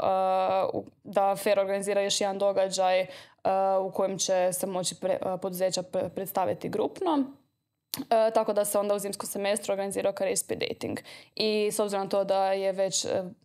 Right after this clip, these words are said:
vidjela da imaju dobru suradnju sa studentskim udrugama, odabrana je studentska udruga E-student kao suorganizator, što evo,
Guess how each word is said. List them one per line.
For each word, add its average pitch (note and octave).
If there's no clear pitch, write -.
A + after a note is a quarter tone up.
vidjela G#3+
da G#3
imaju G#3+
dobru G#3
suradnju G3
sa -
studentskim G3+
udrugama, A#3+
odabrana G#3+
je A3
studentska G#3
udruga F#3+
E-student G3
kao F#3+
suorganizator, G3+
što G3
evo, F#3+